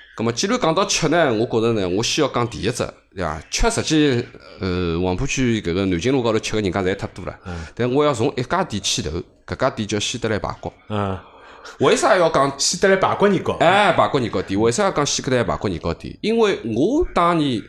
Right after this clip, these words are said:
Speaker 1: 只有廿岁出头，毛头小子，搿辰光跟老师傅阿拉来做搿个旅游节目辰光就谈吃嘛。
Speaker 2: 嗯。
Speaker 1: 呃，登了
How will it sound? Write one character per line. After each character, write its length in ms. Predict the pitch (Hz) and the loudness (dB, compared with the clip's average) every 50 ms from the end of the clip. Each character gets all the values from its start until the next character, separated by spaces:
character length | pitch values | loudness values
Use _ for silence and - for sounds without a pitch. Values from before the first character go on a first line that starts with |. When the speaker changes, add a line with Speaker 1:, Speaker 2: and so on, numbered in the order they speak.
| - - | -12 -12
Speaker 1:
只 160 | - - 110 | -6 -2 0
有 160 | 110 110 107 101 | 0 0 0 0
廿 420 | 101 98 90 85 82 82 85 90 | 2 2 2 2 0 0 -2 -2
岁 180 | - - 120 110 | -2 -2 -4 -4
出 180 | - - 95 | -4 -4 -4
头， 40 | 92 92 92 90 - - - _ - | -4 -4 -4 -4 -6 -10 -16 _ -8
毛 160 | 90 85 82 | -6 -6 -4
头 140 | 80 98 104 | -4 -4 -4
小 180 | - 104 90 82 | -4 -4 -4 -4
子， 200 | - - 82 80 - | -6 -8 -10 -10 -8
搿 80 | - 95 | -6 -4
辰 80 | 104 | -2
光 180 | 98 104 104 95 | -2 -2 -2 -2
跟 120 | - 127 120 | -2 -2 0
老 120 | 113 104 | 0 0
师 200 | 98 - - 113 | -2 -2 -4 -4
傅 80 | 104 92 | -2 -2
阿 80 | 90 | -2
拉 100 | 95 95 | -2 -2
来 80 | 98 98 | -2 -4
做 180 | 95 - 107 95 | -4 -6 -8 -8
搿 140 | 85 78 | -6 -6
个 140 | 78 85 85 | -6 -4 -6
旅 160 | 80 78 78 | -6 -4 -4
游 80 | 82 98 | -4 -4
节 120 | 101 - 92 | -4 -4 -4
目 140 | 87 104 104 | -4 -4 -4
辰 100 | 85 76 | -4 -6
光 120 | 80 80 | -6 -8
就 120 | - 92 90 | -8 -8 -8
谈 200 | - 92 85 - | -6 -6 -8 -8
吃 200 | - - - 101 | -8 -8 -6 -2
嘛。 200 | 120 143 123 - - 113 | -2 -2 -2 -4 -6 -8
Speaker 2:
嗯。 300 | 117 117 117 110 107 104 - - - - - - - - - - - _ _ _ - | -6 -6 -4 -6 -6 -8 -12 -16 -18 -20 -20 -20 -20 -20 -20 -20 -20 _ _ _ -4
Speaker 1:
呃， 200 | 127 127 131 135 | 0 0 2 2
登 220 | 131 - 214 214 220 | 2 2 2 2 4
了 300 | 208 185 175 165 - | 4 4 4 2 0